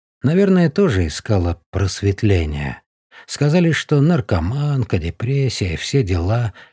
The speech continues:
Про Надю тоже так говорили. «Надя не была наркоманкой», быстро говорит Якут.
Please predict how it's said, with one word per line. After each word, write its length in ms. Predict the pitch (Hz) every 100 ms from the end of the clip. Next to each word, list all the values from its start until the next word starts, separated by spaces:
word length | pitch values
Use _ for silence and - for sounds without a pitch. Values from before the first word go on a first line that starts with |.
| _ _ -
Про 200 | 98 127
Надю 320 | 156 127 123
тоже 440 | - 147 135 82 -
так 380 | - 69 - - -
говорили. 720 | 85 78 78 78 71 64 - _ _ _ _ _ _ _ _ _ 107
«Надя 260 | 101 101
не 100 | 110
была 260 | 113 123 92
наркоманкой», 920 | 98 85 95 78 65 64 - 62 - _ _ -
быстро 400 | 87 - - 85
говорит 420 | 87 80 78 -
Якут. 680 | 85 80 - 71 - -